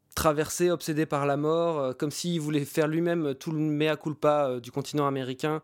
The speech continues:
C'est un film qui est traversé par, par la violence, un film qui est traversé par, euh, par la mort. Euh, tra-, enfin, les personnages sont, euh, vraiment hantés par, euh, des années et des années de, de violence qu'ils ont vues, qu'ils ont pratiquées. Donc c'est un film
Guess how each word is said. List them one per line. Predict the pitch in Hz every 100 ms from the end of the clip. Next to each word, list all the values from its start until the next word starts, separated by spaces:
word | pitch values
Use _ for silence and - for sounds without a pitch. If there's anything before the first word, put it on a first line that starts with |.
| -
C'est | -
un | 135
film | 170 156
qui |
est | 151
traversé | - 143 139 151
par, | 139 127 127 123 -
par | 120
la | 123
violence, | 123 131 151 147
un | 123
film | 131
qui | 127
est |
traversé | - 123 117 - 127
par, | 123 117
euh, | 110 98 98
par | 110 113
la | 113
mort. | 123 135 143 143 127 113
Euh, | 110 110
tra-, | - -
enfin, | - - 113 113
les | 113
personnages | - 127 - 131 127 131 123
sont, | - 127 123 113
euh, | 107
vraiment | 107 120 123 -
hantés | 135 - 139 135
par, | 127 123 113
euh, | 110 - - 139 117
des | 123 135
années | 135 139 139
et |
des | 131 127 131
années | 135 135
de, | 120 113 110 104 - _ _ - _ -
de | 127 131
violence | 123 127 139 143
qu'ils | - 123 127
ont | 127
vues, | 113 143 165 160 -
qu'ils | 123 127
ont | 131
pratiquées. | 147 - 131 143 147 156 151
Donc | 139 143 -
c'est | - - 147 143 143
un | 139 139
film | 131 196 208